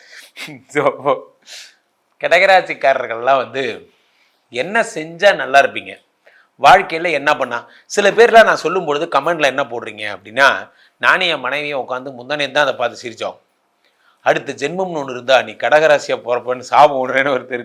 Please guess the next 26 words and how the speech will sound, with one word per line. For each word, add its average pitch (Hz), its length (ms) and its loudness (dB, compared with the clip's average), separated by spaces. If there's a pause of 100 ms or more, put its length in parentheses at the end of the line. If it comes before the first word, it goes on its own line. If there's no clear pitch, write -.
கமெண்ட் 139 300 0
போட்டிருக்காரு. 110 420 -10 (880)
அட 135 200 4
பாவிகளா, 120 540 -2 (520)
ஏன் 180 240 -2
இவ்வளவு 160 300 -4 (100)
பர்சனலா 160 380 -4
எடுத்துக்கிறீங்க? 127 500 -6 (880)
சிந்து 202 260 -6
தான் 208 100 0
என்கிட்ட 151 300 -2
இதை 135 100 -2
காமிச்சு 135 340 -4
சிரிச்சா, 127 280 -2 (160)
"இங்க 117 180 -20
பத்தியா 123 280 -6
ராம் 107 260 -8
எப்படி 120 140 -14
போட்டிருக்கான் 110 400 -14
பாரு." 101 140 -16 (840)
ஏன் 208 320 4
இந்த 147 200 -6
மாதிரிலாம் 202 480 2
இவ்வளோ 147 280 -4
டெப்தா 196 380 0
யோசிக்கிறீங்க? 143 540 -2